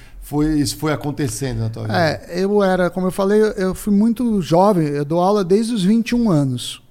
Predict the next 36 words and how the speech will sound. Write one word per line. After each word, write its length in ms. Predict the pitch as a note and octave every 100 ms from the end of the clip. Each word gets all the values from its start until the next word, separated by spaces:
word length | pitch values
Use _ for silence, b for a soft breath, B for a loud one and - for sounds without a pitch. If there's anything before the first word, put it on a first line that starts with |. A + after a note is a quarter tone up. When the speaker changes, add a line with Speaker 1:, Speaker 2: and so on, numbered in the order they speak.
| -
Speaker 2:
de 80 |
Speaker 1:
Ah. 20 | D3
Speaker 2:
idade. 220 | C#3 D3+
Então, 160 | B2 E3
eu 60 | F3
me 360 | E3+ F3 F#3
formei, 380 | F#3 G#3+ A3+ C4+
entrei 180 | C4+ G#3
na 60 |
universidade, 360 | G#3 A3 B3 A#3
já 80 | A#3
me 80 | A3+
contrataram. 720 | A#3 G#3+ A3 A3 D#3 C#3 E3
Na 120 | G3 D#3
própria 280 | D#3+ F3 F3
faap, 420 | G3 F3 F3 F#3
onde 180 | E3 E3
eu 60 | E3
dava 240 | D#3+ F#3+
aula, 220 | A3+ C4
depois 260 | F3 E3 D3+
comecei 320 | D#3+ D#3 -
na 100 | G3
G 140 | F#3+
V, 200 | G#3+ B3+ - B B
fiquei 260 | - - F3+
lá 260 | D#3+ E3 D#3+ B B
quase 640 | - D#3+ D#3+ D3 D#3+ D#3+ A#2+ B B
vinte 400 | - E3 F3+ -
anos, 480 | F3 D3+ G3 G3+ - - b b - -
e 20 |
mais 200 | D3+ D3
recentemente 640 | C3+ C3 C#3+ D3+ D3 C#3 D#3+
no, 280 | D#3 D3 D3+ -
no 200 | D3 C3+
inspe. 180 | A2